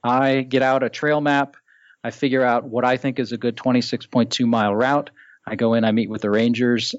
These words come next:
and we work out whether any adjustments have to be made. Do I need to, are there trails closed? Are there, there animal concerns? And, uh, then I pick a day and I go out for a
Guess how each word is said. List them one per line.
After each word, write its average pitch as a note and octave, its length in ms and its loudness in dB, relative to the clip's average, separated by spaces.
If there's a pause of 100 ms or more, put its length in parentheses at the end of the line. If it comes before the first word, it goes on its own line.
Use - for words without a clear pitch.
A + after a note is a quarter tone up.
and G#2 460 2 (160)
we A2 140 2
work A2 280 0
out A2+ 300 0
whether G#2+ 320 2
any G#2+ 160 2
adjustments A2 480 0
have A2 200 0
to - 60 -12
be G#2+ 120 -2
made. A#2 440 0
Do G#2 120 -2
I F#2+ 80 2
need G2+ 220 -2
to, G2 140 -2 (380)
are G#2+ 60 2
there G2 100 2
trails D#3+ 400 0
closed? C#3+ 560 0
Are A2+ 80 0
there, G#2 240 -2 (220)
there A2 200 -2
animal C#3 340 0
concerns? B2+ 760 -2 (320)
And, A#2 500 0
uh, A2 380 2
then A#2+ 220 -2
I A#2 80 0
pick C3 240 -2
a - 20 2
day C3+ 240 0
and C3+ 100 0
I A2+ 60 2
go A2+ 180 0
out A#2 240 -2
for A#2 260 0
a A2+ 220 0